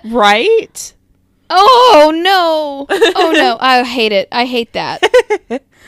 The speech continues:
Speaker 2: At least at a hotel or something you can leave.
Speaker 1: Yeah.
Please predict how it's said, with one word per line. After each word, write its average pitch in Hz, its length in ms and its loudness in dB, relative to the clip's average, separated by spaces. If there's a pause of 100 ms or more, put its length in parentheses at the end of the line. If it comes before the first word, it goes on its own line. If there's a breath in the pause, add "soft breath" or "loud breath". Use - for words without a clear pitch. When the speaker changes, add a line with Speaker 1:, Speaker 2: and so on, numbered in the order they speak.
(180 loud breath)
Speaker 2:
At 302 120 -8
least 403 200 0
at 403 100 -2
a 359 100 0
hotel 302 500 -2
or 226 180 -4
something 226 400 -10
you 214 120 -10
can 190 200 -6
leave. 196 460 -8
Speaker 1:
Yeah. 185 380 -4